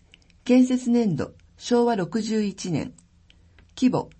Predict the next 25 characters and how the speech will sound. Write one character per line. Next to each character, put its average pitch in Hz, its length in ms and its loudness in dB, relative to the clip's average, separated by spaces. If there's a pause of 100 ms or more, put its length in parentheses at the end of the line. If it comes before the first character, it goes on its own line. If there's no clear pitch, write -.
(140)
三 233 380 -2
エ 220 100 0
ル 202 120 -6
デ 220 140 0
ィ 214 40 -2
ー 220 60 -16
ケ 202 220 2
ー 170 80 -4
ビ 160 320 -4
ー。 - 560 -20
構 233 220 2
造、 220 380 -2
四 196 200 0
階 185 220 -2
建 156 160 -4
て。 127 220 -8 (520)
募 190 140 -4
集 254 240 -2
階、 - 380 -4
三 165 320 -6
階。 143 320 -4 (600)
募 185 120 -4
集 254 240 2
戸 254 120 0
数、 233 340 -4